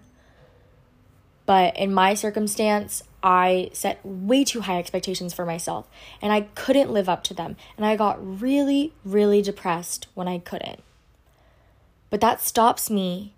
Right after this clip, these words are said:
and that brings me down even further than allowing myself the space to mess up and not live up to those expectations and do better the next time.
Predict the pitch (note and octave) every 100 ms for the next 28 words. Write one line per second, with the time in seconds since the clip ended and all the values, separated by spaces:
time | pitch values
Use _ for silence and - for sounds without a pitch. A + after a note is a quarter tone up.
0 | _ _ G#3+ A#3+ C#4 G#3+ B3 B3+ A#3+ A#3
1 | G3+ G#3 G#3+ G#3+ G3+ G3+ - C#4+ D4+ G#3+
2 | F#3 A2+ - _ _ _ _ _ _ _
3 | - G3 G3+ G3 - - G#3 G3 F#3 G3
4 | A3+ A#3 A3 G#3+ F#3+ F#3+ - F3+ - -
5 | F#3 B3+ C4 - - _ _ - G3+ F#3+
6 | F#3 G#3+ F#3+ F#3 A#3+ - _ - - -
7 | G3 G3 F3+ F#3 B3+ C#4 C4 C#4 B3+ C#4
8 | C4+ C4 C4+ C4 C4 C4 C4 - - G#3
9 | G3+ G#3+ F#3+ F#3 F3+ E3+ - - - -